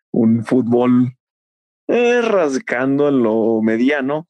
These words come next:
pero, güey, no nos deja de sorprender el fútbol mexicano, güey, la Liga M X, claro que sí, güey, y, pues, ya el, el ostentoso, el fútbol europeo también.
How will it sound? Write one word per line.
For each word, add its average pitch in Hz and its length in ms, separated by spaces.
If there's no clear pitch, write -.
pero, 131 580
güey, 113 320
no 120 200
nos 123 200
deja 123 260
de 107 60
sorprender 107 580
el 117 100
fútbol 120 360
mexicano, 123 540
güey, 147 200
la 101 140
Liga 107 240
M 117 180
X, - 360
claro 113 320
que 107 140
sí, 127 260
güey, 147 140
y, 113 180
pues, 104 300
ya 98 200
el, 101 180
el 95 200
ostentoso, 101 960
el 104 180
fútbol 107 400
europeo 110 480
también. 110 460